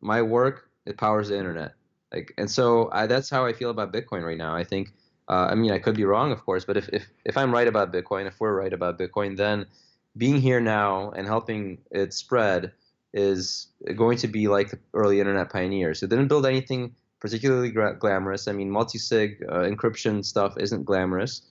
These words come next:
Um, some of these early, uh, you know, Lightning Network things are super cumbersome. They're not glamorous, but,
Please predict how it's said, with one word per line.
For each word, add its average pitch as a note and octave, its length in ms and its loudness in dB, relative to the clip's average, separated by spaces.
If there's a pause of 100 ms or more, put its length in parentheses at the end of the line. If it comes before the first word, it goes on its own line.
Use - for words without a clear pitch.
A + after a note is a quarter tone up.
(300)
Um, F2+ 600 0
some A2+ 240 0
of A2 60 0
these G#2+ 240 -2
early, G#2+ 640 0 (240)
uh, E2+ 220 2
you G2 80 0
know, F#2 120 2
Lightning G#2+ 280 2
Network G#2+ 340 0
things G#2 600 -2 (140)
are G2 200 2
super B2+ 320 -2
cumbersome. G#2+ 680 -2 (300)
They're G#2+ 120 0
not B2+ 200 0
glamorous, G#2 600 -2 (420)
but, G#2 360 2